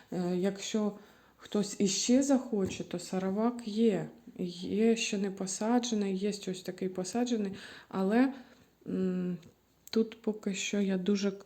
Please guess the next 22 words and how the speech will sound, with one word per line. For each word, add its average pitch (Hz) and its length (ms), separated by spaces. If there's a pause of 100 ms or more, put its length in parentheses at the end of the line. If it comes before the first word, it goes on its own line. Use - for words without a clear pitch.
(260)
корі-, 208 340
а - 20
ні, 262 280
щось - 420
є. 208 440 (440)
Ну, 262 120
вони 320 220
швидко 330 520
і 233 80
гарно 240 400
укорінюються, 180 800
так 196 280
що 190 240 (560)
саравак, 208 640
черенки 190 560
є. 175 380 (640)
А 185 100
я 214 160
знаю, 202 320
що 190 180
саравак 180 560
дуже 170 440